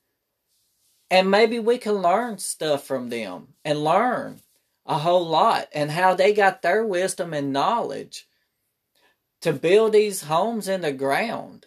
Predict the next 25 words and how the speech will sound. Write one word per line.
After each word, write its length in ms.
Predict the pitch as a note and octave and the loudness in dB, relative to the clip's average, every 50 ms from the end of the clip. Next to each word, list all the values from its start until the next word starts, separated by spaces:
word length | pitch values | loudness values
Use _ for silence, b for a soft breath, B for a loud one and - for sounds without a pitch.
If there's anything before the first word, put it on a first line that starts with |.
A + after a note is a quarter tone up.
| _ - | _ -8
and 160 | D#3+ E3 D#3+ | -8 -8 -2
keep 240 | - G#3+ A3+ A3+ G#3+ | -2 -2 -2 0 -2
'em 140 | G3+ E3 | -4 -2
standing 640 | D#3 - - F3+ F#3 G#3+ A3+ G#3+ G#3+ G#3+ G3+ F#3+ - _ | -4 -2 0 0 0 2 2 2 0 0 0 -4 -6 _
for 160 | D#3+ D3 C#3+ | -2 -2 0
years 1000 | C3+ C#3 D3+ F3 A3+ C4 C#4 C#4+ C#4 A3+ D#3+ B2 G#2 - - - - - - - _ _ _ _ _ _ _ _ _ _ _ _ _ _ _ _ | -2 -2 -6 -4 -2 -2 0 2 2 0 0 0 -4 -8 -12 -16 -18 -18 -20 -20 _ _ _ _ _ _ _ _ _ _ _ _ _ _ _ _
and 180 | D3+ D3 D3+ | -2 -2 2
generations 960 | D3 F#3+ A3+ A#3+ A#3+ A3+ G3+ F3+ F3 F3 F#3 A3 B3+ C4 - - G3+ F3+ E3+ | 4 4 4 4 2 0 0 0 2 4 4 4 4 0 -2 -6 -8 -6 -2
after 280 | F3+ F3+ F3 - D#3+ D3 | -2 -2 -2 -4 -8 -10
generations. 960 | D3 F3 G3 G3 F#3+ E3 D3+ D3 D#3 F3+ G#3+ A#3 A3 - D3 C3 - - - | -6 -4 -2 -2 -2 -2 -2 0 0 2 2 0 0 -4 -6 -4 -4 -6 -6
And 240 | C3 D#3+ F3 F3 | -4 -4 -2 0
I 160 | F#3+ A3 B3+ C4+ | 0 2 2 2
mean 300 | B3+ A#3+ A3 F#3 E3 E3 | 0 0 -2 -2 -2 0
millions 560 | F#3+ G#3 A#3 B3 C4 B3+ A#3 A3+ G#3+ - G3+ | 2 2 2 2 0 0 -2 -4 -4 -2 -4
of 80 | F#3 | -4
years. 480 | F3 E3+ F#3 G#3+ B3 C#4 C#4 A#3+ G#3 F#3 | -4 -4 -6 -4 -4 -2 -2 -2 -4 -2
And 180 | - F#3+ G3 G#3+ | -4 -2 0 2
look 180 | B3 A#3+ - | 0 0 0
at 180 | A#3+ A#3 A#3 - | -2 -2 -2 -2
the 100 | G#3 F#3 | -4 -4
storms 640 | - - - G3 G#3 A3 A#3 A#3 A#3 A3+ G#3+ F#3 F#3 | -4 -2 -2 0 0 2 0 0 0 -2 -2 -2 -4
and 200 | E3 D#3 C#3+ - | -4 -4 -6 -10
floods 460 | - F3+ G3+ G#3+ A3+ A#3 G#3+ - - | -4 0 2 4 4 4 2 0 -2
that's 280 | F#3 D#3+ - - - | -4 -4 -4 -6 -8
came. 520 | - - F#3 F#3+ G#3+ A3+ G#3+ F#3 D#3 C#3 | -6 -4 -2 -2 0 -2 -2 -4 -6 -8